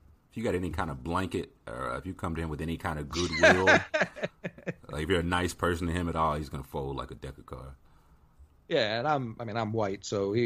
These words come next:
Speaker 2: he
Speaker 1: That's what
Speaker 2: wouldn't
Speaker 1: I'm
Speaker 2: see me
Speaker 1: saying.
Speaker 2: coming.
Speaker 1: That's malaria early, so I'm not too worried about that.
Speaker 2: Oh, what about, uh, like, there's sports mascots too, which didn't even cross my mind, like Missus Met.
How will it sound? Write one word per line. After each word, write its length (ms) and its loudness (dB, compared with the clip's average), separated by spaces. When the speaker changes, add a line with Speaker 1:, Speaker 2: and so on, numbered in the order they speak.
Speaker 2:
he 40 2
Speaker 1:
That's 100 2
what 60 8
Speaker 2:
wouldn't 100 6
Speaker 1:
I'm 60 2
Speaker 2:
see 140 4
me 100 4
Speaker 1:
saying. 120 -4
Speaker 2:
coming. 300 -2
Speaker 1:
That's 420 -4
malaria 600 -6
early, 500 -6
so 120 -10
I'm 100 -2
not 180 -6
too 140 -10
worried 240 -6
about 280 -12
that. 260 -14
Speaker 2:
Oh, 240 8
what 140 10
about, 340 8
uh, 440 4
like, 260 -4
there's 180 4
sports 440 6
mascots 600 2
too, 220 6
which 160 -4
didn't 160 4
even 160 0
cross 380 6
my 140 4
mind, 240 0
like 160 0
Missus 400 4
Met. 340 4